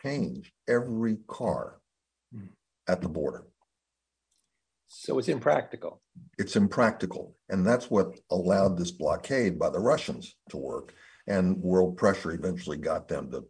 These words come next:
Speaker 1: to stop it. Uh, Ukraine is also a growing center, was a growing center for technology development. Uh, a lot of that is stopped because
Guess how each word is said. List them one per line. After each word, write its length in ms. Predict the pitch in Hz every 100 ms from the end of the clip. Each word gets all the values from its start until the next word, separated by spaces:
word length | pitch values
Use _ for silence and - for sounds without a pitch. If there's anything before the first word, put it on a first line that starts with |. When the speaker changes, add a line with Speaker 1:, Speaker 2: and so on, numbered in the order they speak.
| -
Speaker 1:
to 100 | 73
stop 460 | - - 90 90 -
it. 120 | - _ - - _ _ _ -
Uh, 400 | 90 82 73 71 60 _ _ _ _ _ _ _ _ _ _ _ _ _ _ - - _ -
Ukraine 420 | 107 98 127 120
is 120 | 101 92
also 360 | 107 - 78
a 60 | 78
growing 640 | 76 92 104 110 87 87 - _
center, 380 | - 101 - - - - 82
was 500 | 92 - 180 - - _ _ _ _ _ - -
a 60 |
growing 320 | 73 85 85
center 320 | 87 92 80 82
for 420 | - 98 90 90 -
technology 580 | 117 113 123 131 123 92
development. 520 | 73 69 65 - - - _ _ _ _ _ _ _ _ _ -
Uh, 60 |
a 320 | 71 64 64 73
lot 120 | 87
of 100 | 87
that 140 | 80 73
is 100 | -
stopped 480 | - 92 104 - -
because 720 | - 87 80 76 - -